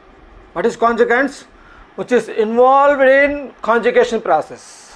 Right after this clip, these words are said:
They are called conjugants. This type of reproduction takes place in Verticilla,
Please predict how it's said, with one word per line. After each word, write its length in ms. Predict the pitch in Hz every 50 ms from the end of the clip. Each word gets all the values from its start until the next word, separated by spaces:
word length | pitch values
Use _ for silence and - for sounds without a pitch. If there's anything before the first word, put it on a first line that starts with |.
| - - -
They 100 | 165 202
are 80 | 214 214
called 380 | 220 240 254 254 247 247 -
conjugants. 800 | - 208 202 208 170 175 - - 127 113 101 101 - - - - _ _ _ _ _ _ _ _ _ _ _ _ _ _ _ - - - - _ _ _ _ _ _
This 300 | - 180 190 320 302 -
type 260 | - 277 269 262 262 -
of 220 | 269 262 - - - - - - - - - - - - _ _ _ _ _ _ _ - -
reproduction 680 | - 247 262 - 262 - - - - - 226 180 127 - - - - - - - - - _ _ _ _ - - - - -
takes 260 | 240 262 254 247 -
place 560 | - 240 240 247 247 247 247 247 - - - - - - - - - _ -
in 480 | - 220 233 233 240 247 254 262 254 233 - _ _ _ _ _ _ _ _ _ _ _ _ _ _ _ _ - - _ _ _ _ - - - - - - - - - - - - - - - _ _ _ - - -
Verticilla, 800 | - 180 190 190 - 247 247 247 247 233 240 240 247 254 254 254